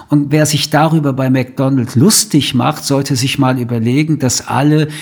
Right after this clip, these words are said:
Läden von Yves Saint Laurent oder von Hermès oder von Gucci bis Pucci und Schmucci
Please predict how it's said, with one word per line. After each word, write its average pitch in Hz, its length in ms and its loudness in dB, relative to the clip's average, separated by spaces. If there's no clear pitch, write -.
Läden 147 640 4
von 135 240 0
Yves 135 400 -2
Saint 123 220 2
Laurent 135 640 2
oder 123 280 -2
von 117 680 0
Hermès 127 760 0
oder 123 300 -4
von 113 260 0
Gucci 160 580 2
bis - 240 -4
Pucci 170 500 0
und 123 200 0
Schmucci 160 640 2